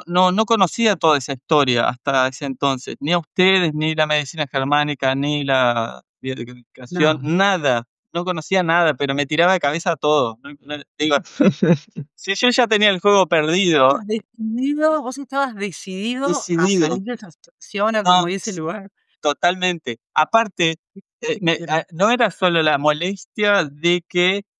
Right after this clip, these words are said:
Speaker 1: tú no puedes comer, sino yo iba a las reuniones y, y todos me miraban, "Uy, llegó este, ah, che, saquen el pan de la
Speaker 3: Sí.
Speaker 1: parrilla, eh. <laughs> Saquen
Speaker 3: Sí.
Speaker 1: el pan de-".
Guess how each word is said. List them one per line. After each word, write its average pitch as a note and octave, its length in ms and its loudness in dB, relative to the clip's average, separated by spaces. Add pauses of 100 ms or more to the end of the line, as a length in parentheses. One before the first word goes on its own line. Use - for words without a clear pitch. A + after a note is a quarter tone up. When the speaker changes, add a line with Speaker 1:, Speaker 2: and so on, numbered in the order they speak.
(680)
Speaker 1:
tú G3 160 0
no F#3 120 2
puedes F3+ 220 0
comer, E3 260 0
sino G3 200 -2
yo A3+ 180 -2
iba A3+ 280 2
a - 20 0
las D#3+ 180 -4
reuniones G3 520 -2
y, F3+ 140 -14
y E3 120 -4
todos G#3+ 220 0
me G#3 100 -2
miraban, F#3+ 220 0
"Uy, G3+ 300 0 (100)
llegó E3+ 340 2
este, E3+ 300 0
ah, E3 180 0
che, F3+ 180 -4
saquen F#3+ 300 -2
el F3 80 -2
pan F3 160 2
de F3 80 2
la E3 100 2
Speaker 3:
Sí. D3+ 40 2
Speaker 1:
parrilla, C#3+ 640 0
eh. B2 40 -8 (200)
<laughs> - 160 -20
Saquen G3+ 520 0
Speaker 3:
Sí. F#3 180 -4
Speaker 1:
el C#3+ 80 0
pan E3 220 0
de-". - 60 0